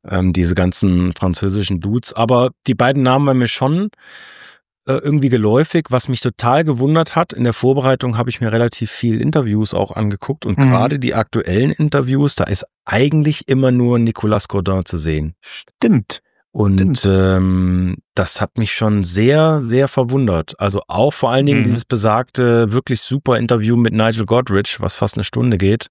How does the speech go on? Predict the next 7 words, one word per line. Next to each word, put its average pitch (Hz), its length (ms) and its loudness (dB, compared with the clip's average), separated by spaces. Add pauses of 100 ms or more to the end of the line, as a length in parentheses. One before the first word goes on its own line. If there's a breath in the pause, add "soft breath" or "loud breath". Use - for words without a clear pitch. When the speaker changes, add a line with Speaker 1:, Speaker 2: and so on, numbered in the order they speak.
(120)
Speaker 2:
Mhm. 117 380 2 (440 loud breath)
Speaker 1:
Ähm, 98 720 2 (300)
äh, 85 100 -2
das - 280 -4 (440)
war 85 140 -2
schon 98 220 0
komisch. 90 520 0